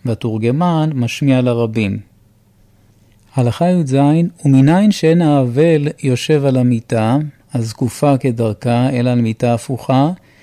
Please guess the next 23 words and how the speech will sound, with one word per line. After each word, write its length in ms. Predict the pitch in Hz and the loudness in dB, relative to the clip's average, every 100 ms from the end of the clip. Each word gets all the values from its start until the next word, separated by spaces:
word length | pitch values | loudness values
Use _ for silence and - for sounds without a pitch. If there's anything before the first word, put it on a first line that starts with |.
| _ - | _ -14
שנאמר, 560 | - 117 110 123 147 139 | -4 0 2 2 0 0
"ויקום 420 | 110 131 - 139 | 0 -2 0 0
המלך 440 | 131 170 160 143 131 | 2 2 0 0 0
ויקרע 420 | 117 110 135 139 | -2 0 0 0
את 80 | 135 | 0
בגדיו 580 | 131 135 165 160 151 139 | -2 0 2 2 2 2
וישכב 460 | 120 117 - 139 123 - | 0 -2 -2 -4 -4 -2
ארצה", 500 | 147 151 - 123 104 - _ _ _ _ | -2 -2 -4 -4 -4 -8 _ _ _ _
ופרשו 460 | 120 113 104 - 147 | -6 -4 -4 -4 -4
חכמים 540 | 139 131 135 170 160 | -4 -2 0 2 0
שלא 320 | - 131 143 | 0 0 0
ישב 240 | 180 - 135 | 0 0 0
על 120 | 123 | 0
הארץ 380 | 123 123 123 - | 0 0 -2 -2
ממש, 600 | 117 120 123 107 - - | 0 2 2 0 -6 -8
אלא 160 | 127 123 | -2 0
על 100 | 120 | 0
מיטה 280 | 110 - 127 | -2 -4 -6
כפויה 540 | - 139 147 165 147 | -6 -4 0 2 0
סמוכה 400 | 139 - 120 - | 0 -2 -2 -2
לארץ. 760 | 131 127 131 135 107 - - - _ _ _ _ _ _ _ _ _ _ _ _ - | -2 0 -2 -2 -4 -8 -16 -20 _ _ _ _ _ _ _ _ _ _ _ _ -4
הלכה 380 | 127 113 160 175 | -2 0 0 0
י"ח, 260 | 156 - | -2 -2